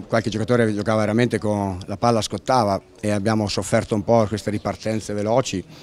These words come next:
Invece il secondo tempo secondo me la squadra, la partita è stata molto equilibrata e il Catania poteva fare gol,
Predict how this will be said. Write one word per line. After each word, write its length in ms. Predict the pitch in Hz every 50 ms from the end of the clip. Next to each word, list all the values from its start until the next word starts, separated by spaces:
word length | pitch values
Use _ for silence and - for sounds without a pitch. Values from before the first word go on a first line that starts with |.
| - - - - -
Invece 220 | - 113 117 113
il 40 | 117
secondo 220 | 90 - 113 113
tempo 220 | 101 117 117 107 113
secondo 220 | - - 104 104
me 60 | 117
la 80 | 110 98
squadra, 340 | - - - 107 110 110 107 -
la 120 | 113 101
partita 360 | - - 104 - 131 113 -
è 40 | 104
stata 280 | - - 107 - 107 98
molto 260 | 101 101 95 85 -
equilibrata 600 | - 104 101 90 98 104 113 123 - 120 113 107
e 400 | 101 98 95 95 92 92 90 82 - - - - -
il 80 | - 87
Catania 360 | - 110 - 127 123 123 113
poteva 560 | 110 110 101 - 107 107 104 104 104 101 101 98
fare 220 | - - 107 107
gol, 300 | 98 113 120 139 147 170